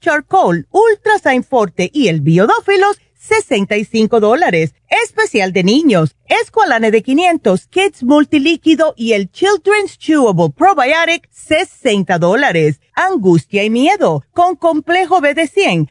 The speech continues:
Relora y L-tirocine, sesenta dólares. Y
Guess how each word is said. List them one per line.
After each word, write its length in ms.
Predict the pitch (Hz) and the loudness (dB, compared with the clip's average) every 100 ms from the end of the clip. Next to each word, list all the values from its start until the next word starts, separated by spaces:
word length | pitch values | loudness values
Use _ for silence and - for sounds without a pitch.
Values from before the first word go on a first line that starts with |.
| _ | _
Relora 640 | 226 220 202 247 175 170 - | -4 -2 0 0 0 -4 -2
y 200 | 269 170 | 0 2
L-tirocine, 960 | 180 196 302 330 359 466 302 277 285 | 0 0 0 0 0 0 2 0 -2
sesenta 760 | _ _ 185 - 180 170 156 233 | _ _ -6 -4 -4 -4 -2 0
dólares. 560 | 311 302 302 311 320 _ | 0 0 -2 -2 -4 _
Y 120 | - | 0